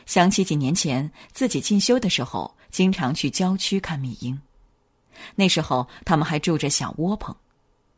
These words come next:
米燕不禁感慨万分，你永远不知道生活会馈赠给你什么，只要你努力，梦想都是可以实现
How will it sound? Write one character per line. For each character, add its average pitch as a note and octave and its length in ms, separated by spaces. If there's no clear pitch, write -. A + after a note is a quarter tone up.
米 E3 220
燕 D3+ 280
不 D#3+ 100
禁 E3 240
感 C#3+ 260
慨 - 200
万 B2+ 220
分， C#3 260
你 F#3 180
永 F3 180
远 G3+ 140
不 D3 120
知 D3 120
道 C3 300
生 A3+ 260
活 B2 440
会 G3+ 220
馈 G#3 240
赠 C3+ 160
给 B2 120
你 A#2+ 120
什 - 200
么， - 100
只 D3+ 120
要 D#3+ 160
你 D3+ 140
努 D3 240
力， C#3 280
梦 C4 180
想 C3+ 320
都 A3 160
是 - 140
可 D3 160
以 A#2 80
实 - 180
现 D#3+ 300